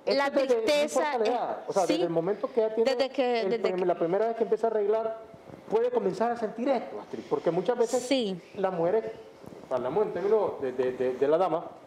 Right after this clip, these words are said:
Speaker 1: las mujeres creen que porque ya tienen veinte, treinta años, a ella es diferente su ciclo a como puede ser un adolescente que a los doce años, la mayoría
Speaker 2: Sí.
Speaker 1: más o menos por ahí,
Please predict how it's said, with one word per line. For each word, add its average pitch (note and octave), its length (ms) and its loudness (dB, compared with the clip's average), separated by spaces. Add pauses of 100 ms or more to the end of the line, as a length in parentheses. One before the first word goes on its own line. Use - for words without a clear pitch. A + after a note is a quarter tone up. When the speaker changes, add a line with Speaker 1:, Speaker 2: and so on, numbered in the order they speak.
(280)
Speaker 1:
las D3 80 0
mujeres E3+ 260 0
creen G#3+ 160 2
que F#3 80 -2
porque D#3 280 0
ya D#3 100 2
tienen E3+ 320 -2
veinte, F3+ 340 0
treinta E3+ 540 0
años, D#3 260 -2 (380)
a D3+ 200 2
ella F#3+ 200 2
es G3 200 2
diferente A3 640 0
su A#3+ 140 -2
ciclo F3 420 -2 (340)
a F3 100 -2
como D#3 220 -2
puede E3 160 2
ser F3 80 0
un G3 80 0
adolescente G#3 640 2
que D#3 100 -2
a - 20 0
los B2+ 100 -4
doce C#3 240 0
años, D3 320 -2 (240)
la A#2+ 80 -4
mayoría C3+ 420 4
Speaker 2:
Sí. D#3 80 0
Speaker 1:
más D3+ 100 0
o E3+ 40 -2
menos F3 240 2
por D3+ 160 0
ahí, F3+ 240 0